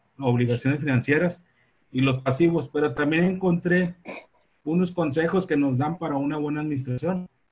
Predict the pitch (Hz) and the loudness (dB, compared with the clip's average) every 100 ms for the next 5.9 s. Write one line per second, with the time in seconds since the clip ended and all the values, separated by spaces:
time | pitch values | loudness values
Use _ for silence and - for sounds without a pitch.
0 | - 135 131 131 131 131 123 143 147 127 | -6 -4 -2 -2 -2 -2 0 0 -2 -2
1 | 131 - 160 - _ _ _ _ - 131 | -2 0 -4 -6 _ _ _ _ -6 -4
2 | 131 131 147 151 165 160 160 160 151 - | -2 0 0 0 -2 -2 -2 -4 -6 -4
3 | 170 139 139 147 156 - _ _ _ _ | -4 -2 -2 -2 -4 -12 _ _ _ _
4 | _ - 151 147 131 170 196 208 175 175 | _ -2 0 2 2 2 2 0 -2 -2
5 | 175 196 185 156 156 165 185 185 | -2 -2 -4 -4 -2 0 0 -4